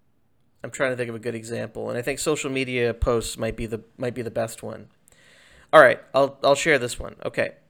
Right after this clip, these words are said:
this, there was a film called A Dog's Purpose that was released a few years ago. There was a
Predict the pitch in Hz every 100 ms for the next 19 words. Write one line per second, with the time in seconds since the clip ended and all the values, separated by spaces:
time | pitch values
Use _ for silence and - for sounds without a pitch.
0 | - 127 143 - 139 131 131 160 160 160
1 | 160 139 131 123 120 113 107 - 110 -
2 | - - - - 123 117 113 117 117 117
3 | 113 127 117 113 113 - - - - _
4 | _ _ _ _ _ - - _ _ _
5 | _ _ _ _ _ _ _ - 127 131
6 | 131 131 123 127 123 120 120 120